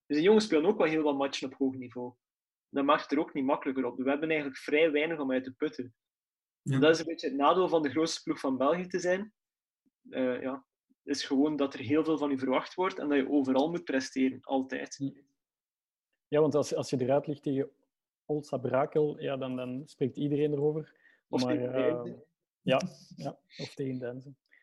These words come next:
Speaker 3: Dus, eh, nee, de beker zou ik dit jaar echt laten schieten. En zeker met, eh, met heel het covid-gebeuren en, en het, eh, groot aantal, eh,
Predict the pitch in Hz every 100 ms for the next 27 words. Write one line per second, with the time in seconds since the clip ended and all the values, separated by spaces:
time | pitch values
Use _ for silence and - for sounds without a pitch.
0 | _ _ 131 120 135 151 156 131 151 165
1 | 147 135 127 139 127 147 156 143 160 -
2 | - 135 131 - 147 135 123 139 143 135
3 | 127 131 127 131 143 127 - 143 131 -
4 | 123 127 135 135 139 131 127 123 117 -
5 | 120 117 139 139 139 135 139 139 120 -